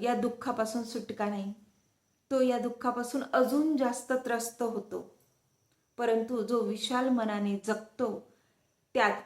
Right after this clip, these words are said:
त्याच्या मनावर मात्र या दुःखाचा थोडाही परिणाम होत नाही. स्वामी भक्तांनो, तुम्हाला आजचा हा छोटासा व्हिडिओ जर आवडला असेल, तर व्हिडिओला लाईक नक्की करा. त्याचबरोबर कमेंटमध्ये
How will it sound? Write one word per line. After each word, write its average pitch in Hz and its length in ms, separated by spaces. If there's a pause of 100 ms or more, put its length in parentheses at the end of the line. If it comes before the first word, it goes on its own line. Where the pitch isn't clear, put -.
त्याच्या 277 280
मनावर 208 480
मात्र 202 440
या 208 180
दुःखाचा 208 600 (500)
थोडाही 226 480
परिणाम 196 560
होत 196 80 (140)
नाही. 170 240 (1200)
स्वामी 233 340
भक्तांनो, 254 500 (200)
तुम्हाला 269 280
आजचा - 420
हा 262 140 (140)
छोटासा 285 560
व्हिडिओ 226 320
जर 202 240
आवडला 202 480
असेल, 208 520 (360)
तर 285 100
व्हिडिओला 269 480
लाईक 226 480
नक्की 226 380
करा. 254 360 (580)
त्याचबरोबर 214 580
कमेंटमध्ये 220 640